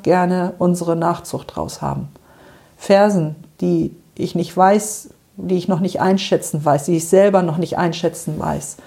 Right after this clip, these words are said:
ähm, die sollen erst mal zeigen, was sie können und wie sie alles abkönnen und wie sie,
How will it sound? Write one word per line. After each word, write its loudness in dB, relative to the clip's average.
ähm, 0
die 4
sollen 4
erst 0
mal 2
zeigen, 4
was 2
sie 0
können 2
und 0
wie 4
sie 2
alles 2
abkönnen 4
und 0
wie 2
sie, 2